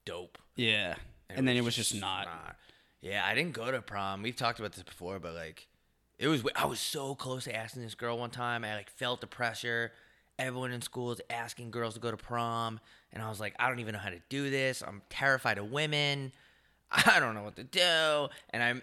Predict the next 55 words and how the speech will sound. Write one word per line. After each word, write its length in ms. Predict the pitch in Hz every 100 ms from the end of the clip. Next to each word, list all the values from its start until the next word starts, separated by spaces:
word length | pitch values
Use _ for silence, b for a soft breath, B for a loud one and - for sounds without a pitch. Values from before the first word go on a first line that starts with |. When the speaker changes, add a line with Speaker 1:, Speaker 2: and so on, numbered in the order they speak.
| -
Speaker 1:
I'll 200 | 135 131
never 300 | 123 131 147
forget 300 | 143 127 120
this. 160 | 107 107
I 80 |
was 120 | 107 110
at 180 | 113 123
my 120 | 139
locker, 580 | 113 110 117 110 95 85 _ _ -
and 80 | 117
I 20 |
was 140 | 120 120
so 720 | - - 165 165 165 160 - - _ -
fucking 420 | 165 - 147 131
close 480 | - 139 117 110 -
to 60 |
just 220 | 110 110 -
turning 320 | 135 135 131
my 80 | 120
head 160 | 117
and 140 | 104 98
just 140 | 104 -
asking 440 | 110 113 - 107
this 140 | 107 -
girl. 320 | 110 101 - b b b b
And 80 | 98
I 40 |
was 80 | 98
like, 160 | 95 90
"Nah, 300 | 90 87 90
fuck 340 | - 92 -
that, 240 | 92 92 -
dude. 260 | 98 95
I 20 | 95
have 100 | 95
a 40 |
RuneScape 480 | 95 98 95 98 95
clan 320 | - 95 95
meeting 240 | 95 95
this 160 | 95 -
weekend." 540 | 98 92 95 95 95
And 120 | 92 95
at 120 | 92
the 60 |
time, 400 | 90 101 101 98 101 B -
I 60 |
was 100 | 107
in 60 | 110
one 100 | 110
of 60 | 98
the 60 |
best 260 | 95 98 -
clans 280 | 92 92 92
on 100 | 90
RuneScape. 480 | 92 87 95 92